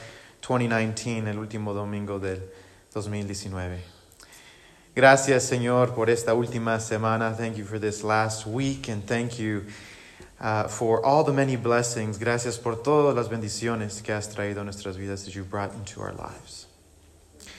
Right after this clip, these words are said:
Lord, accept our time together, acepta nuestro tiempo juntos como una ofrenda de amor, as an offering of love unto you, ante ti. Accept our attention, acepta nuestra atención, accept our, uh, our mind,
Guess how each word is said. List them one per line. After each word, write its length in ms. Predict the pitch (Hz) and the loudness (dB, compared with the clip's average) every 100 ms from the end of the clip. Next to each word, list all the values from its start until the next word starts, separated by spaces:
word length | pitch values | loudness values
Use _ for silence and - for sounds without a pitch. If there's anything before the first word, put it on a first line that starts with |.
| - - - | -20 -20 4
Lord, 180 | 151 165 | 10 12
accept 300 | 156 170 165 | 12 8 8
our 120 | 151 | 8
time 300 | 151 151 151 | 6 2 2
together, 380 | 139 131 135 135 | 2 6 6 6
acepta 360 | 123 139 131 131 | 4 2 4 2
nuestro 360 | 127 123 117 | 2 -2 -4
tiempo 340 | 120 123 120 117 | -2 0 0 -2
juntos 480 | 127 120 120 110 | -2 -2 -2 -4
como 140 | - 117 | -4 -2
una 160 | 117 | 0
ofrenda 360 | 113 120 135 123 | 0 0 0 2
de 80 | 110 | 0
amor, 360 | 107 110 107 | 0 0 0
as 120 | 107 104 | 0 -2
an 60 | |
offering 400 | 101 120 - 113 | -2 -2 -2 -4
of 100 | 101 | -2
love 380 | 107 107 98 - - - - | 0 2 0 -4 -14 -20 -8
unto 260 | 113 110 110 | -6 -6 -6
you, 460 | 104 123 123 87 95 | -4 -2 -2 -4 -6
ante 200 | 104 98 | -8 -8
ti. 340 | 98 90 90 - - - - - | -6 -6 -8 -12 -20 -20 -20 -4
Accept 360 | 131 - 139 147 | 0 4 6 6
our 180 | 127 | 4
attention, 600 | 120 - 127 131 127 123 113 | 4 2 0 0 -2 -2 -2
acepta 360 | 110 113 123 | 0 -2 0
nuestra 340 | 117 110 110 104 | -2 -2 -2 0
atención, 800 | 107 107 101 - 123 135 160 | 0 -4 -6 -2 2 4 4
accept 460 | 156 - 131 120 - - - - - | 2 0 2 2 0 -10 -14 -16 2
our, 640 | 117 120 120 120 117 117 117 | 8 10 10 10 10 8 6
uh, 480 | 123 113 110 107 - | 4 4 4 0 -2
our 160 | 117 113 | 0 2
mind, 640 | 120 120 135 139 139 135 | 6 6 6 4 2 -2